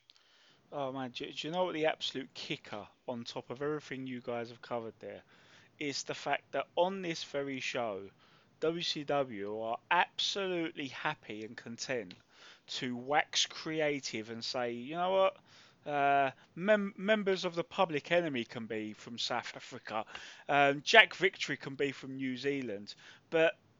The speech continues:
apparently, when it came to Canada, they had to be absolutely by the book and bring in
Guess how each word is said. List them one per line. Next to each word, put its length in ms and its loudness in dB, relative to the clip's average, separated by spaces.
apparently, 560 2
when 160 0
it 140 -8
came 340 -2
to 140 -10
Canada, 600 -6
they 180 -4
had 280 -2
to 160 -4
be 240 -2
absolutely 600 0
by 280 2
the 100 -4
book 440 -6
and 240 0
bring 260 -4
in 280 -4